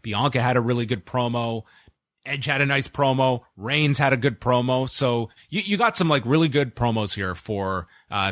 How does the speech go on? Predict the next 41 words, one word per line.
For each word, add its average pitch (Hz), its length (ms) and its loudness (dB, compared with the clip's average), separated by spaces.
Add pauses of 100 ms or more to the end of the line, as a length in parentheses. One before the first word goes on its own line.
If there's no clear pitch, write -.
just, - 300 -2
like, 98 220 -2
your 110 80 -2
final 107 720 0
kind 107 120 -2
of 92 80 -4
build 92 320 -6
for 90 480 -6
WrestleMania. 85 540 -2
It's 78 140 -10
like 90 100 -6
all 120 120 2
the 104 100 -4
programs 98 440 -4
are 90 60 -8
set, 90 400 -2
and 87 140 -12
it - 80 -16
was 90 180 -6
largely, 95 480 -4 (260)
uh, 107 140 -4
just 143 300 -2
Omos 175 360 2
and 135 80 -2
Lashley 113 360 -2
was 95 160 -6
the 107 80 -4
only 113 180 -2
thing 110 220 -4
you 104 100 -4
were 92 420 -6
essentially 104 540 -2
shooting 107 380 0
an 92 80 -2
angle 101 240 -2
for 90 400 -4 (260)
and 87 300 -4
putting 95 180 -4
into 87 160 -8
place, - 440 -2
and, 90 360 -4